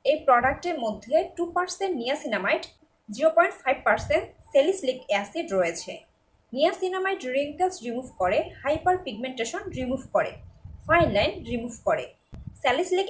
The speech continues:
অ্যাসিড স্কিন এক্সফোলিয়েট করে, বড় পোরস ছোট করতে কাজ করে। এই সিরামটি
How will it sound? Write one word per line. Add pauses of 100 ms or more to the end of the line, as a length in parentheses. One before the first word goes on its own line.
অ্যাসিড (520)
স্কিন (160)
এক্সফোলিয়েট (100)
করে, (540)
বড় (140)
পোরস (280)
ছোট (100)
করতে (100)
কাজ (100)
করে। (600)
এই
সিরামটি